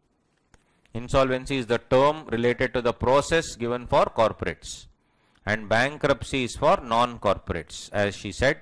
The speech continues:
one is for what is individuals and partnership firms. That is why it is called insolvency and bankruptcy code. Insolvency is for companies, bankruptcy is for individuals and partnership firms.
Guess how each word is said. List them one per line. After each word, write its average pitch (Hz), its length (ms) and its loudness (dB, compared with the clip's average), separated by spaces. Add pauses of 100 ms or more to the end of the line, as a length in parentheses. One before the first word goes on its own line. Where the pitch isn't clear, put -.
one 110 200 -4
is 110 140 -8
for 107 180 -4
what 107 160 2
is 120 100 -2
individuals 113 680 -2
and 214 380 -2 (100)
partnership 107 680 -2
firms. - 600 -6 (1700)
That 123 180 2
is 160 120 0
why 165 120 6
it 156 160 2
is 135 140 -6
called 147 320 2
insolvency 143 1000 0
and 127 380 -2
bankruptcy 117 720 -4
code. 95 520 -4
Insolvency 123 680 -2
is 113 80 -8
for 107 180 0
companies, 151 560 -4
bankruptcy 113 560 -4
is 104 80 -12
for 139 160 -2
individuals 104 500 -6
and 185 160 -2
partnership 101 540 -4
firms. - 480 -10